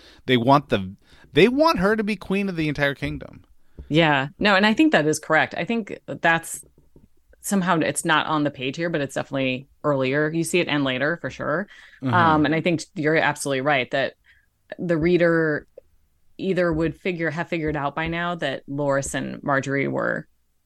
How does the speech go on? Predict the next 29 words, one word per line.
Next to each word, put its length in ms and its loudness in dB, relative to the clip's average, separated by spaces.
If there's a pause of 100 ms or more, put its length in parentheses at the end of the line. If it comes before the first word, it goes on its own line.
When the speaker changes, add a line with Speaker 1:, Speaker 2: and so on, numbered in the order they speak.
(160)
Speaker 2:
kind 140 -4
of 80 2
manipulating 640 0
Renly, 460 -2 (440)
um, 440 4
or, 300 0
or 100 -4
cajoling 500 -2
him 180 -2
or 60 -4
something, 580 -4 (340)
um, 720 4
or 160 6
they 120 6
would 180 4
figure 300 0
out, 180 0 (320)
figure 220 0
it 80 0
out 160 0
eventually. 680 -4 (340)
Um, 420 6
but 180 4
what 120 8
was 140 6
interesting 440 4
here 200 2
is 160 0
that 180 0